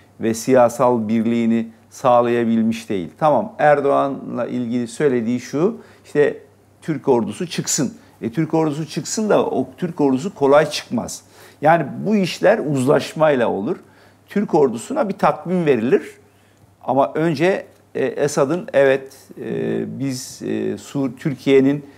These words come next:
samimi mi değil mi? Çünkü bu konularda güvenim de benim kalmadı. Çok defa Erdoğan'ın ağzından, e, şu çıktı. İşte Suriye'nin toprak bütünlüğüne,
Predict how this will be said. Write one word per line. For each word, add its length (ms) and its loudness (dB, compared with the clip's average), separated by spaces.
samimi 600 0
mi 160 0
değil 220 2
mi? 140 0
Çünkü 340 -8
bu 100 -8
konularda 720 2
güvenim 400 0
de 100 4
benim 260 2
kalmadı. 520 0
Çok 320 -2
defa 540 2
Erdoğan'ın 600 0
ağzından, 720 0
e, 280 -6
şu 200 -10
çıktı. 480 -10
İşte 200 -18
Suriye'nin 640 4
toprak 540 0
bütünlüğüne, 720 -2